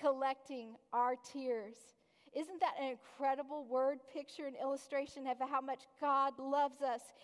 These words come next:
He collects our tears. And those that come in his family, he says, "I will comfort you, I will come alongside you, and I will give you strength in this time of sorrow."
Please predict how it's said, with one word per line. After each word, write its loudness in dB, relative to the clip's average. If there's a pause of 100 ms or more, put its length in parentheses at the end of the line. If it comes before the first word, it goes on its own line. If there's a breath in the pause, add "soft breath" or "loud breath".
(160 loud breath)
He -2
collects 2
our 2
tears. -2 (680 soft breath)
And 2
those 4
that 0
come -2
in 2
his -6
family, -4
he -4
says, -2 (120)
"I 6
will -4
comfort -6
you, -4
I 4
will 4
come -2
alongside 2
you, -6 (300 loud breath)
and -2
I 4
will 0 (100)
give -6
you -8
strength -6 (120)
in 0 (220)
this 2
time -4 (340 soft breath)
of 2
sorrow." 0